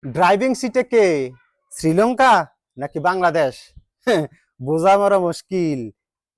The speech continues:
দুইজন পাশাপাশি বসে রয়েছে, হেল্পার একজন আর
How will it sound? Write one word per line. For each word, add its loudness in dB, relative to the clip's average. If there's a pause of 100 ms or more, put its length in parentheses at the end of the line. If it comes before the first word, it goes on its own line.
দুইজন -2
পাশাপাশি 0
বসে 0
রয়েছে, -4 (360)
হেল্পার 0
একজন 0 (400)
আর -2